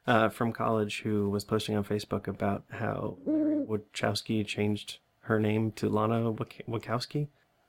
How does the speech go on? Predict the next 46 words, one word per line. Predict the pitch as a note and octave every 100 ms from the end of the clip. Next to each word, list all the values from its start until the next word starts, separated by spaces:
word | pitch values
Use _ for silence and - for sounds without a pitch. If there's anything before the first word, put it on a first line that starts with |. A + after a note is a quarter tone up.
| -
I | G2+
used | G2+ -
both | G#2+ - -
pronunciations | G#2+ G#2 - G#2 G#2
of | G2+
the |
last | G#2 G#2 A2
name | A2
there | A2+
'cause | A2
I'm | G#2+
not | -
sure | G#2+
which | G#2+ -
one's | A2 -
correct. | A2 B2 - -
And, | A#2 G2+ G2+ G2+ - -
uh, | A#2+ E2 D2+ - -
my | A#2
friend | A2 G#2 G#2 G#2
asked, | G#2+ G2+ G2+ - - - _ -
like, | A#2+ A2+
"Isn't | C#3 D3 C#3
it | C3+ - - -
weird | B2 A2 A#2 F#3+ D3 A#2
if | A2+
we're | A2
telling | A#2+ A#2+ A2+
a |
story | A2 - A#2 G#2+
about | G2+ G#2
making | A2 G#2 G2
the |
Matrix | G2+ F3 - G#2+ -
to | - G#2+
use | G2+
the | G2+
name | G2+ G#2
Lana | A#2+ D3 A2+ A2
and, | G2+ G2+ G#2
and | G2
female | A#2+ G#2+
pronouns?" | G#2 C3+ A2+ G#2 G#2+
And | G#2
I |
said, | G#2